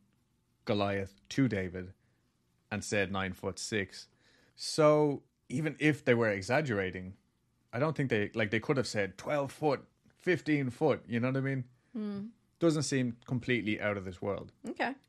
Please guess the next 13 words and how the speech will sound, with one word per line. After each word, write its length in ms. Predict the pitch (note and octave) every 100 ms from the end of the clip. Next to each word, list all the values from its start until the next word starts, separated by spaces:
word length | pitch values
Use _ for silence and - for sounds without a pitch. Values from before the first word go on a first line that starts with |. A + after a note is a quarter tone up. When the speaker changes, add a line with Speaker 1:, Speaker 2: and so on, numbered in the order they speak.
| _ _ _ _ _ _ _ -
Speaker 1:
Um, 460 | A2+ A2+ G#2 G2 - _ _ _ _ _ -
and 140 | C#3+
then 140 | C#3+
the 80 | B2+
clothes 340 | - D3 E3 C3+
that 80 | A#2
Goliath 380 | A#2 A#2 A2
was 120 | A2+ -
said 220 | A2 G#2+
to 60 | G#2+
be 100 | G2+
wearing 460 | G2+ G#2+ G#2+ G2
were 460 | F#2+ G2+ G2 F#2+